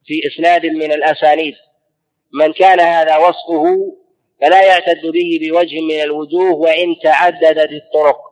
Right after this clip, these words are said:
وليعت-، وليعد أمثال هذه الأسانيد التي فيها من هو هذا على هذا الوصف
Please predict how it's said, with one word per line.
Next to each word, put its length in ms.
وليعت-، 560
وليعد 680
أمثال 420
هذه 280
الأسانيد 500
التي 340
فيها 280
من 180
هو 320
هذا 260
على 300
هذا 200
الوصف 320